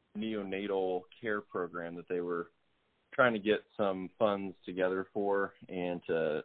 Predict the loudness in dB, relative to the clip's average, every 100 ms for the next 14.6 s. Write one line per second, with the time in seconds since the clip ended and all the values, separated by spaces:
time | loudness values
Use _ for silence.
0 | -4 -2 -2 -2 0 4 4 2 _ _
1 | _ _ _ _ _ 8 8 4 -2 -2
2 | -4 -4 0 0 -2 -8 -4 -4 -4 -6
3 | -8 -14 -20 -4 2 2 4 2 4 4
4 | 4 0 -4 -8 -12 -6 -4 -4 -6 -14
5 | -8 2 6 6 6 4 0 -6 _ _
6 | _ _ 0 4 4 4 0 -6 -12 _
7 | _ -4 -2 4 4 4 -2 -6 -10 -6
8 | -6 -6 -6 -6 -8 _ 10 10 8 _
9 | -20 -20 _ 10 12 12 8 2 -4 -2
10 | -6 -2 -2 -2 -4 -8 -6 -4 0 0
11 | -2 -10 -4 -4 -4 -8 -20 -12 -10 -8
12 | -2 -2 2 4 6 4 2 4 4 2
13 | -2 2 4 4 2 0 0 0 0 -4
14 | 0 0 0 0 0